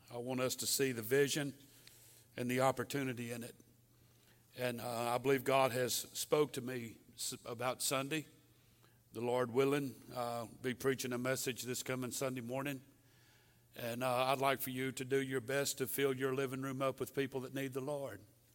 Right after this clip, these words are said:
Um, especially backsliders, uh, people that need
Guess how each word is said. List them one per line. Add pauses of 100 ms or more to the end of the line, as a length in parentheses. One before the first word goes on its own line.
(1040)
Um, (1500)
especially (160)
backsliders, (800)
uh,
people
that
need